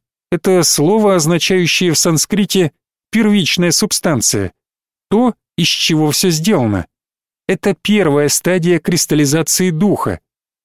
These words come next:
"Акаша" или "первичная субстанция" необычайно тонка и настолько чувствительна,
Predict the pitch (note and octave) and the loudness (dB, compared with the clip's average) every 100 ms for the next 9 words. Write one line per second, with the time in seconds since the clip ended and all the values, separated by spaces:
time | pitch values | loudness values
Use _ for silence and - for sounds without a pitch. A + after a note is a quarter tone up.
0 | _ _ A#2 - D#3+ F3 - E3 C3+ _ | _ _ -6 -4 -2 -2 0 -2 -2 _
1 | - E3+ E3+ D#3 E3 D3+ E3 - E3 D#3 | -4 -2 0 0 0 0 -2 -2 0 0
2 | - D3+ - F3 E3+ - E3 D#3+ C#3+ - | 0 -2 -2 -2 0 0 0 0 -2 -6
3 | _ D3 D3+ D#3 - F3 E3+ D#3+ - D3+ | _ -2 0 0 0 0 2 0 -2 -2
4 | C3+ - A3 D#3 A2+ B2+ C3+ - F3+ - | -2 -2 0 0 0 0 0 0 0 0
5 | D3 C#3+ - E3+ G3 F3+ F3 E3 | -2 -2 -2 -2 0 0 2 0